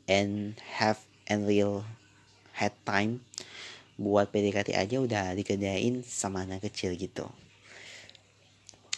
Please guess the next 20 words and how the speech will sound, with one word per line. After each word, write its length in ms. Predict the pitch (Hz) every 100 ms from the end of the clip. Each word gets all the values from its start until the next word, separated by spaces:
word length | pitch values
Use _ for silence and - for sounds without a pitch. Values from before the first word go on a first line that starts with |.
| - - -
Berikutnya, 560 | 120 139 170 190 180 -
susah 480 | - 160 - 190 156
untuk 240 | 139 143
diancak 560 | 135 - 107 117 113 - -
kencan. 640 | 117 113 113 - - 64
Nah, 240 | 110 139
ini 320 | 131 143 139 120
nih, 80 |
satu 160 | 117 110
ini 240 | 113 104
ya. 160 | 92 95 - - - - -
Susah 640 | - 131 - - 165 170
untuk 400 | 131 120 117 131
diancak 640 | - 117 - 95 95 - - -
kencan. 480 | 104 98 - 85 - - - - - - - _
Berkencan 880 | - 123 120 - 127 123 123 165 180
dengan 320 | 131 117 120
Souko 720 | 117 - 117 113 - 110 104
tidaklah 400 | 113 113 95 101
mudah. 320 | 101 101 95